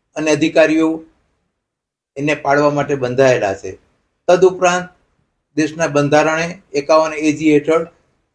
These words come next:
દરેક નાગરિકને દરેક પશુ પક્ષીઓ પ્રત્યે ક્રૂરતા, અરે, દયા, અહિંસા અને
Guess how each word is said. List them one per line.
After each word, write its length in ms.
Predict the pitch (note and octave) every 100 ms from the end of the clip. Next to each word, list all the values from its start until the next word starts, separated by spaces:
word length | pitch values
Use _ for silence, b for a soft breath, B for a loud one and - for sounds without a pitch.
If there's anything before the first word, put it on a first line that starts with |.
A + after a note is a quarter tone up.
| _ _ -
દરેક 260 | D#3+ F3+
નાગરિકને 680 | D#3+ D3+ D3 D3 C#3+ E3 F3 - _ _ -
દરેક 300 | D#3+ F3+ -
પશુ 200 | D#3+ D3
પક્ષીઓ 360 | D#3 C#3 D3
પ્રત્યે 300 | C#3 C#3+ C#3+
ક્રૂરતા, 600 | C#3 C#3+ D3 E3 E3 E3+ _ _ _ _ _ _ _ _ _ _ _
અરે, 340 | - C#3 C3+ - _
દયા, 420 | C#3 C#3+ E3 F3 - _ _ _ _
અહિંસા 580 | C#3+ D#3+ E3+ F3 F3 F3 _ _ _ D3
અને 460 | D#3 D#3 D3 D3